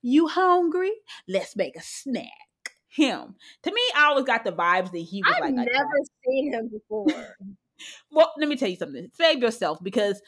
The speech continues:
Speaker 1: I never made none of his dishes, even though, like I told Bianca,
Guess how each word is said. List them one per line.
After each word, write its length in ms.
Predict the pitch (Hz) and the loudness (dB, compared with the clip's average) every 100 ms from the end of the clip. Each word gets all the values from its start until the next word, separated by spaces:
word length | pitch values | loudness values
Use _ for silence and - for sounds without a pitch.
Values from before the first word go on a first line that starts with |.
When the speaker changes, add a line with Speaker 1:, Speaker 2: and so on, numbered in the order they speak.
| - - _ 190 - - | -20 -20 _ -18 -4 4
Speaker 1:
I 160 | 277 | 6
never 380 | 370 494 523 349 | 6 4 4 2
made 80 | 269 | 0
none 140 | 254 | 0
of 80 | 247 | 0
his 160 | 247 233 | 0 0
dishes, 440 | 185 175 151 147 - | -2 -2 -6 -8 -10
even 280 | 202 196 | -10 -4
though, 200 | 185 165 | 0 0
like 180 | 165 151 | 0 -2
I 100 | 151 | -4
told 360 | 170 185 165 165 | -4 -4 -4 -4
Bianca, 480 | 160 143 143 131 | -6 -10 -12 -16